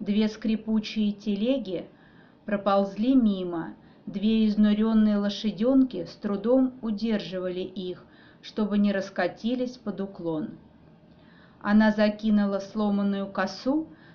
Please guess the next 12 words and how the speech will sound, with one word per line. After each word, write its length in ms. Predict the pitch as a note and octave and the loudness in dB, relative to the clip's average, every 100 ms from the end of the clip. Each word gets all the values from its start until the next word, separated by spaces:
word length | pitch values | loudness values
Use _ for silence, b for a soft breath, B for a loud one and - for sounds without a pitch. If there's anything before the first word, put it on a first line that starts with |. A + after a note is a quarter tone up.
| B | B
на 140 | G3+ | -6
плечо 640 | G3 G#3 G3+ - C#4 D4+ D4+ - | -2 -2 -2 -2 0 0 -4 -6
и 240 | G#3 F#3+ | -4 -2
исчезла 520 | F3+ - C4+ C#4+ C4 B3+ | -4 -4 -2 0 0 0
в 80 | |
тени 480 | - B3 A#3 A#3 A#3 B B B | -2 -6 -4 -4 -8 B B B
высокого 840 | F#3+ F#3 - G#3+ C4 B3+ A3+ A3 - | -8 -8 -4 0 0 -2 -4 -4 -6
прямого 540 | F#3 F3+ F3+ F3+ F3+ F#3 | -6 -4 -4 -4 -6 -6
осинника. 880 | G#3+ F#3 - - F#3 F3+ F2 E2+ - G3+ - - - - - - - - _ - | -8 -12 -12 -12 -10 -10 -12 -12 -16 -16 -20 -20 -20 -20 -20 -20 -20 -20 _ -12
Разговор 640 | G#3 G3 F#3+ G#3+ G#3+ B3+ B3 | -4 -4 2 2 4 4 2
на 140 | A#3 | -2
телегах, 680 | - A3 B3+ D4+ F3 D3 | -2 0 2 0 -2 -6